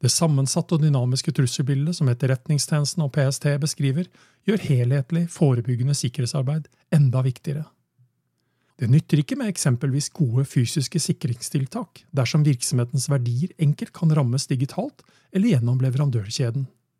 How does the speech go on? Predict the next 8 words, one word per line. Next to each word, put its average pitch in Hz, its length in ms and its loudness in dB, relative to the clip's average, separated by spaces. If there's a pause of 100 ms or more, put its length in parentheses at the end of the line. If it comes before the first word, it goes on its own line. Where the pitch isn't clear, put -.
(400)
Bortfall 190 480 2
av 170 160 -2
en 214 300 2
underleverandør 123 720 0
kan 139 200 4
få 151 140 4
alvorlige 135 420 2
konsekvenser, 143 640 -2